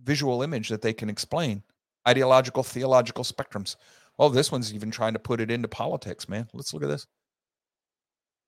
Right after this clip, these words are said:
Uh, if, if I'm a wacko liberal, I'm on the left with the new church. If I'm a liberal, I'm a new Pentecostal. If I'm a progressive, I'm a new springtime whatever.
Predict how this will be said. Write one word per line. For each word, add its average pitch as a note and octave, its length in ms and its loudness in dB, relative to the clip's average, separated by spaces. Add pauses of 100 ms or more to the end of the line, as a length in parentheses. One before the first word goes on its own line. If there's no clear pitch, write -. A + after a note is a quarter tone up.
(260)
Uh, B2 200 -2 (100)
if, C3+ 260 4
if C3+ 180 4
I'm C#3 140 4
a C3 40 12
wacko C#3+ 520 8
liberal, B2+ 560 2
I'm B2+ 220 2
on C3 100 4
the A#2+ 80 0
left B2 320 4
with A2+ 100 -4
the A2+ 60 -8
new B2 180 -2
church. A#2+ 380 -2
If A2+ 120 -8
I'm A#2 120 2
a A2 60 -2
liberal, A#2 420 2
I'm A2 120 0
a G#2+ 120 0
new B2+ 160 -4
Pentecostal. A#2+ 800 -4 (360)
If A#2 140 0
I'm B2 140 6
a A2+ 60 4
progressive, A#2+ 640 0
I'm A2 160 0
a G#2+ 180 2
new B2 220 0
springtime C3 680 -2
whatever. A#2 440 2